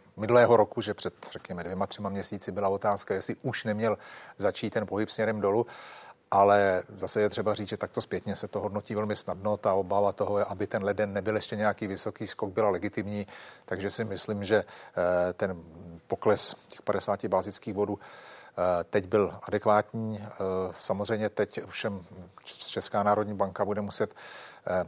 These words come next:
tedy řešit starosti s tím, co to vyvolá s kurzem nebo s tou reakcí kurzu, který už nastal, a,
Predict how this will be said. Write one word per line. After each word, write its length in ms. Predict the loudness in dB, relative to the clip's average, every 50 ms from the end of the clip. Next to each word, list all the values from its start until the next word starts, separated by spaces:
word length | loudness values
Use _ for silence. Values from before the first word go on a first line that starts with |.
| -4 _
tedy 180 | -4 -4 -2 -4
řešit 240 | -4 -4 -4 -2
starosti 400 | 2 2 2 2 0 -2 -6 -6
s 120 | -6 -6 -6
tím, 200 | -4 -6 -6 -6
co 140 | -8 -8 -4
to 140 | 0 0
vyvolá 440 | 2 2 4 4 6 6 6 4 2 -2
s 140 | -8 -10
kurzem 340 | -8 -4 -4 -2 0 0 0
nebo 140 | -2 -4 -6
s 60 | -4
tou 140 | -2 0 4
reakcí 360 | 4 4 4 2 0 -4 -4
kurzu, 340 | -4 -4 -6 -4 -2 -4 -4
který 300 | -4 -4 -6 -6 -4 -6
už 120 | -6 -6
nastal, 420 | -6 -6 -6 -2 2 4 4 4 4 4
a, 240 | 4 4 4 2